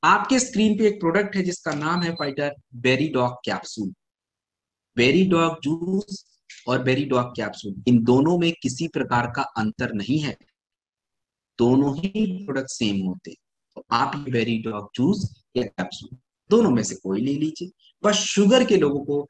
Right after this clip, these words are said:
berry dog juice वगैरह नहीं दीजिए, मिठाई, आ, थोड़ा स-, मीठा ज्यादा होता है तो sugar बढ़ जाता है, इसलिए बस उनको मत दीजिए। बाकी तो भाई इससे बढ़िया juice तो कुछ भी नहीं है। तो ये हमारा berry dog capsule juice complete। Next जो product आपके screen पे है, इसका नाम है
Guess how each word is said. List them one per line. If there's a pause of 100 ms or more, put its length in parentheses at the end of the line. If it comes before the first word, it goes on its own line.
(220)
berry
dog
juice
वगैरह
नहीं
दीजिए,
मिठाई, (360)
आ,
थोड़ा
स-, (140)
मीठा
ज्यादा
होता
है
तो
sugar
बढ़
जाता
है,
इसलिए
बस
उनको
मत
दीजिए।
बाकी
तो
भाई
इससे
बढ़िया
juice
तो
कुछ
भी
नहीं
है। (220)
तो
ये
हमारा
berry
dog (100)
capsule (240)
juice
complete। (2500)
Next
जो
product
आपके
screen
पे
है,
इसका
नाम
है